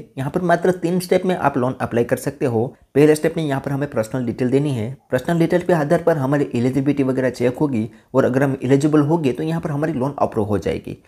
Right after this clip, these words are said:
और हमें एक लोन अमाउंट मिल जाएगी। उसके बाद यहाँ पर हमें अगले स्टेप में अपनी बैंक डिटेल देनी होगी,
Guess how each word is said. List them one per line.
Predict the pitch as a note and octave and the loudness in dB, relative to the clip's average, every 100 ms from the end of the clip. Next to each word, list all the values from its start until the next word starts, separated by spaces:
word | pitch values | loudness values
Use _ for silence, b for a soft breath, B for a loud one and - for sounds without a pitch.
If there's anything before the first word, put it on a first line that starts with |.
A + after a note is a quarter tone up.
| - | -4
और | C3 | 0
हमें | C3 C#3+ | 0 2
एक | C3 B2+ | 0 0
लोन | C3+ - | -2 -2
अमाउंट | A2 B2 B2+ | -2 -2 0
मिल | B2+ B2+ | 0 2
जाएगी। | D3+ D3 A2 - _ _ | 4 2 -2 -10 _ _
उसके | C3+ C3+ C#3+ | -6 0 4
बाद | C#3+ C#3+ | 4 2
यहाँ | C3 B2+ C3 | 0 0 0
पर | C3+ | 0
हमें | B2+ | -2
अगले | - A#2+ C#3+ | -2 0 2
स्टेप | D3+ F3+ F3+ | 2 0 0
में | B2 C#3+ - C#3+ | -2 -6 -4 -2
अपनी | G#3 G3 | 2 2
बैंक | C3+ D#3+ B2+ | 2 2 -2
डिटेल | A#2 C#3+ | 0 0
देनी | D3+ D#3+ | 2 2
होगी, | D#3+ E3+ C3+ | 0 0 -2